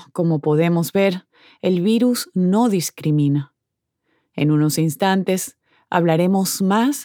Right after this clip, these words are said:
de esta noticia. Para nuestra sección Trending in Latin America, les tenemos preparados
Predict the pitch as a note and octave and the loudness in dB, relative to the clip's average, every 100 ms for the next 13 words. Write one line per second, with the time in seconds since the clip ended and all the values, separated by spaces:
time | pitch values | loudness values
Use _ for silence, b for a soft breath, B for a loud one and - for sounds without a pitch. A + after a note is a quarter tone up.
0 | - D#3 D3+ C#3 D3+ D3+ C#3+ C#3+ C3 C#3+ | -4 0 0 0 0 0 0 -4 -4 -6
1 | C3 _ _ _ _ _ _ _ b b | -6 _ _ _ _ _ _ _ b b
2 | b - D3 C#3+ C3+ D3+ - C#3+ - - | b -2 0 2 0 -2 -4 -6 -6 -2
3 | F#3+ F#3+ F#3 _ - A#3 A#3+ A#3 A#3+ A#3 | 0 0 -2 _ -4 0 2 2 2 0
4 | F3 D3+ F3 F3+ F3 D#3+ G3+ G#3+ G3 G3 | 0 0 0 0 0 0 2 0 0 -2
5 | F#3 _ _ B B B B G#3 G3+ - | -6 _ _ B B B B -2 0 0
6 | G3+ A3 A#3 A3+ A3+ - D#3+ D3+ D3 E3 | 0 2 2 2 0 -2 -2 0 0 2
7 | E3+ E3+ E3+ - | 2 2 -2 -6